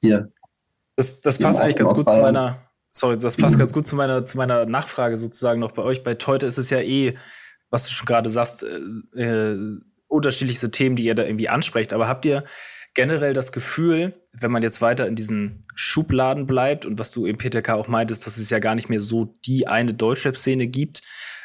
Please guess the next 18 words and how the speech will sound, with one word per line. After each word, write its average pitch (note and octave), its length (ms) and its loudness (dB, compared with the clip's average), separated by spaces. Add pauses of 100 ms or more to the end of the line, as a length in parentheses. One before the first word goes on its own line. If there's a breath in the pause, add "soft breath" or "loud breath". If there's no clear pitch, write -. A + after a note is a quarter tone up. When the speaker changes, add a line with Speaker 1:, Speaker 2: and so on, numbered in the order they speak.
(100)
Speaker 2:
habt B2+ 240 0
ihr C#3 60 2
das C3 180 0
Gefühl, C#3+ 680 0 (800)
oder A#2 100 2
vielleicht A#2 280 -2
auch A2+ 120 -4
so - 120 -4
ein G#2+ 60 -2
bisschen A#2+ 420 -2
Resignation, A#2 880 0
dass A#2 180 -2
das, A2 360 -4
was A#2+ 280 0
ihr D#3 180 0
sagt, C#3+ 520 -2
auch A#2+ 240 -2
nur C3 400 0